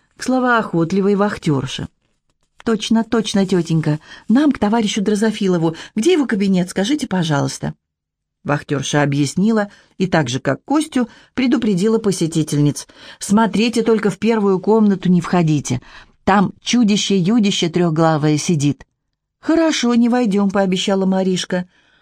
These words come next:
А Уморушка почему-то промолчала и только сильно сжала подружке руку.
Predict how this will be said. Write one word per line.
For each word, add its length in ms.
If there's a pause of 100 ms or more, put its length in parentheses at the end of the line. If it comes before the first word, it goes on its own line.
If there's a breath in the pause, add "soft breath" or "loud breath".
(160 soft breath)
А 140
Уморушка 540
почему-то 460
промолчала 760 (300 loud breath)
и 80
только 320
сильно 500
сжала 420
подружке 600
руку. 420